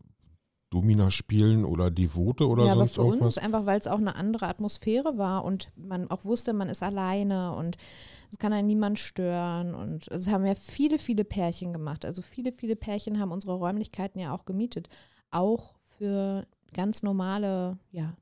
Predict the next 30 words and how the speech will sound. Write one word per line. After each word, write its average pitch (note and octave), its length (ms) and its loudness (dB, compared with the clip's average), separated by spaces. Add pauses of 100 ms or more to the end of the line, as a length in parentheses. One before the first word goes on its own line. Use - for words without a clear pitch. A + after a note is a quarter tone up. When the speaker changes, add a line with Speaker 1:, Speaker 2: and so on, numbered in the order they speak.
Speaker 2:
Zweisamkeiten. E3 800 -6
Speaker 1:
Ja, A2 80 4
genau. G#2 380 6
Also F#2+ 180 6
auch G2+ 160 0
na, G2+ 160 4
gerade, F#2+ 320 6
da E2 280 0
war F2+ 160 4
ja G2 120 4
auch F#2+ 160 -4
dieser F#2 240 4
Film, A#2 340 2
ne, A#2 60 4
hier, F2+ 380 2
Fifty G2 280 -4
Shades F#2 240 0
of F#2+ 120 -2
Grey, F#2+ 260 2 (200)
Speaker 2:
Ja. F3+ 120 -2 (220)
Speaker 1:
war F#2 160 6
ja A2 100 6
gerade F2 380 4
auch G2 180 -2
zu - 140 -2
diesem G2 240 2
Speaker 2:
Ja. - 100 -4
Speaker 1:
Zeitpunkt, A2+ 580 4
ähm, G2 360 6 (680)
Mode, A#2 560 6